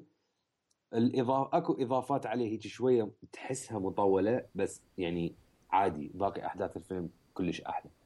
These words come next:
وهو طبعًا inspired by true events، فكلش فيك. طبعًا الريتنج مالته تخيلوا حتى أعلى من سبكتر هسه،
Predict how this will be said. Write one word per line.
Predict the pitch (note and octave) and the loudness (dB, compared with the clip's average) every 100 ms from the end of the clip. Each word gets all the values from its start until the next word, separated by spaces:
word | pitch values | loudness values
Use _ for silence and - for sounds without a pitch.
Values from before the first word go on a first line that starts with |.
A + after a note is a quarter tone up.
| _ _ - | _ _ 0
وهو | G#2+ B2+ | 4 4
طبعًا | B2 A2+ A2 | 2 0 0
inspired | G#2+ B2 B2 G#2+ | 0 2 4 4
by | F#2 F#2 F2+ - - | 2 2 2 -2 -4
true | G#2 A2 F#2+ | 0 0 0
events، | D#2+ E2+ A2+ - - - - - | -4 -4 -4 -10 -16 -16 -10 -4
فكلش | F2 F2 E2 D2 - G2 - | -2 -2 -2 -2 0 0 0
فيك. | E2+ D#2 | -2 0
طبعًا | - G2 G2 | 0 2 2
الريتنج | G#2 C3+ C3+ B2 | 4 4 4 2
مالته | G#2+ B2 A#2+ A2+ A#2 A#2 - _ - | 2 2 2 4 2 0 -18 _ -4
تخيلوا | A2 G#2 | 2 2
حتى | - A#2 G#2+ | 2 0 2
أعلى | G#2 G#2+ | 2 2
من | G2+ | -2
سبكتر | F2 - G#2+ - - C#2+ | -4 -2 -2 -2 -6 -8
هسه، | - | -14